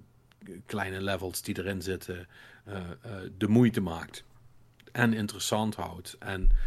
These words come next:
ja, als je into dat soort games bent, is het sowieso een no-brainer. En als je, als dat soort games je interessant lijken,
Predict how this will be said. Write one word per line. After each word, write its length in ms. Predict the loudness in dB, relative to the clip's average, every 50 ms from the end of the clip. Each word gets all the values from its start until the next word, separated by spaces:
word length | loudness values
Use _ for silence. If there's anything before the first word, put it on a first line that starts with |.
| 2 2 4
ja, 120 | 4 4
als 240 | 4 4 4 2 2
je 60 | 2
into 300 | 2 4 2 4 4 2
dat 200 | 4 2 2 2
soort 160 | 0 -6 -8 -4
games 300 | 0 0 2 2 2 0
bent, 220 | 0 0 0 0 -2
is 160 | -4 -4 -6
het 100 | -6 -6
sowieso 360 | -2 0 0 2 2 2 4
een 80 | 4 4
no-brainer. 640 | 4 4 4 6 6 6 6 6 2 0 -4 -8 -14 -18 -18 -18 -18 -18 -18 -18 -18 -18 -16 -16 -16 -16 -16 -18 -18 -6 0
En 180 | 2 2 4
als 160 | 2 2 2
je, 160 | 2 0 0 -2 -8 -16 -16 -8
als 220 | -2 0 0 0 2
dat 160 | 2 0 0
soort 260 | 0 -2 -4 0 2 4
games 220 | 4 4 4 2
je 120 | -2 -4
interessant 640 | -4 -4 -6 -6 -6 -6 -2 0 2 2 2 0 0
lijken, 440 | 0 0 0 0 -2 -4 -8 -8